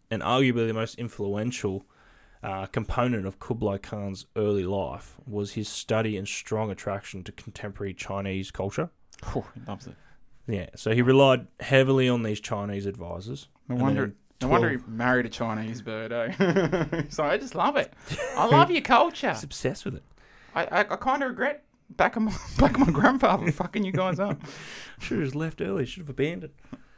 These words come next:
Speaker 1: Like Barry.
Speaker 2: No, it's just tactics. It's just, again, going in with the tactics. We're
Speaker 1: Yeah.
Speaker 2: using knowledge now. Go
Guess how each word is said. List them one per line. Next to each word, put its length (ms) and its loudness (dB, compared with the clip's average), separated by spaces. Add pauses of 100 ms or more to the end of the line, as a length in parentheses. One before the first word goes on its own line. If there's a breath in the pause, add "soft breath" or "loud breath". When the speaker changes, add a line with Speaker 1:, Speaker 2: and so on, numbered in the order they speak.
(120)
Speaker 1:
Like 180 -4
Barry. 240 -2
Speaker 2:
No, 140 -4
it's 100 -6
just 140 -6
tactics. 500 -2
It's 240 -14
just, 260 -14
again, 440 -2 (160)
going 200 2
in 60 -6
with 80 -10
the 80 -8
tactics. 380 -6
We're 60 -4
Speaker 1:
Yeah. 80 0
Speaker 2:
using 200 -6
knowledge 340 -6
now. 280 -10
Go 100 -4